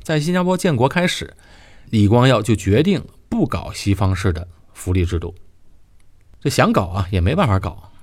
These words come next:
因为当时新加坡也没有条件和资源。再有呢，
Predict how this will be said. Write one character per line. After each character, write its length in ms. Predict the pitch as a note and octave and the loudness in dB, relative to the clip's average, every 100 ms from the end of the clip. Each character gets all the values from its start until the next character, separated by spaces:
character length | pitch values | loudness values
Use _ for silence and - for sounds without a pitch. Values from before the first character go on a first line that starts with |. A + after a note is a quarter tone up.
| - | -14
因 140 | - C#3 | -6 -4
为 120 | D3 | -4
当 240 | - E3+ | -4 -4
时 220 | E3 A2 A2+ | -2 -4 -2
新 160 | C3+ | -2
加 160 | B2+ A#2+ | 0 0
坡 300 | C3 B2+ - | -2 -4 -6
也 200 | - G2 | -2 0
没 140 | E2+ G#2+ | 0 0
有 100 | A2 | -2
条 260 | - F2+ | -4 -2
件 200 | A#2 C3 | 0 -2
和 160 | G2 G2 | -4 -8
资 200 | - D3+ | -4 -2
源。 200 | B2+ - - - - - - - - - | -2 -4 -16 -20 -20 -20 -20 -20 -20 -10
再 220 | - A#3 | 0 4
有 180 | C3+ F#2 | 4 2
呢， 200 | F#2 G2 | 0 -2